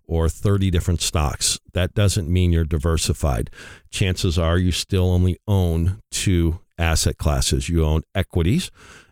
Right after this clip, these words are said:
and it could be, you could be very well diversified in the equity space, and then you own fixed income. So I was talking with a client of, well, it, a, a, a client of about before she left for, uh, her current advisor. We're going back now eighteen months.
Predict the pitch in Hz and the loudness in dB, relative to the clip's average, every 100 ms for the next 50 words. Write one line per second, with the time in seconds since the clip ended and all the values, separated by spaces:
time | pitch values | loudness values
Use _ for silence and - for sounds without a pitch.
0 | - 80 80 80 80 78 - 82 85 82 | -6 0 2 2 2 0 0 0 0 0
1 | 82 82 80 78 73 73 98 123 95 87 | 0 -2 0 0 2 2 2 2 2 2
2 | 82 85 - 92 82 80 78 90 - 98 | 0 0 0 0 0 2 2 0 0 -2
3 | 80 - 80 82 - 90 90 87 85 82 | -2 -2 0 0 2 2 2 2 2 0
4 | 87 - - 95 92 76 - - - - | -4 -4 -2 -2 0 -2 -2 -10 -16 -20
5 | - _ - 87 85 - 104 95 107 90 | -20 _ 0 2 2 0 0 0 2 0
6 | 92 - 92 92 87 - - 76 - 78 | 0 0 2 2 0 -2 -4 -4 -2 -2
7 | 76 - _ - 87 - 82 - _ 90 | 0 -2 _ -2 -2 0 -4 -4 _ -2
8 | - _ - - - 95 90 85 85 69 | -2 _ -12 -8 -4 0 0 0 0 -2
9 | - _ - 82 85 82 85 85 87 101 | -6 _ -4 0 0 0 -2 -2 -2 0
10 | 92 - 92 85 92 87 - - - - | 0 0 0 2 2 0 -2 -10 -16 -4
11 | 90 85 80 80 - - - _ 80 78 | 0 2 2 -2 -6 -20 -20 _ -2 0
12 | 95 - 117 104 82 80 80 85 85 85 | 0 0 0 2 0 0 0 2 2 2
13 | 82 78 78 - 80 80 82 - 82 78 | 2 0 -2 0 0 2 0 0 0 2
14 | 87 78 | 2 -2